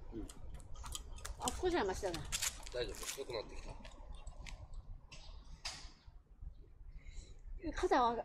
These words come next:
Speaker 2: これ、上で、こう背中曲げてください。ぐーっと。
Speaker 1: 背中？
Speaker 2: うん、そうだ。で、下ろして、下ろして、下ろして、下ろして。
Speaker 1: はい。
Speaker 2: あ、良くなったよ。
Speaker 1: え、今ので良くなった？
Speaker 2: うん、ちょっと。
Speaker 1: え、本当に？こうやってやって？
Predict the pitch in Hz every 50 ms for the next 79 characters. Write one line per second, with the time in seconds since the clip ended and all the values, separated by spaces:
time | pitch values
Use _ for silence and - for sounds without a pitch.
0 | - - 277 269 247 - - - - - - - - - - - - 254 - -
1 | - - 294 302 - - - 240 220 262 277 269 247 - - - - - - -
2 | - - - - - - - - - - - - 302 - - 320 320 302 277 -
3 | 285 294 285 285 285 277 269 262 269 - 247 233 214 - - - - - - -
4 | - - - - 269 269 277 - - - - - - - - - 123 120 117 -
5 | - - 127 - - - - - - - 123 104 98 - - - - - - -
6 | - - - - - - - 302 254 - 311 294 240 - - - - - - 359
7 | 320 311 349 370 - - 214 240 285 302 - - - 285 320 - - - 254 277
8 | - - - - - - - - - - - - - - - - - - - -
9 | - - - - 370 339 311 311 285 254 202 - 190 - - - - - - 220
10 | - - - - - - 180 165 - - - 233 220 190 147 120 113 113 113 110
11 | 104 98 95 - - - - - 302 269 214 - - 339 294 254 220 381 - -
12 | - - - - - - - - - - - - - - - - - - - -
13 | - 160 170 170 202 220 220 247 240 262 - - 214 190 175 170 - 156 160 -
14 | - 175 156 -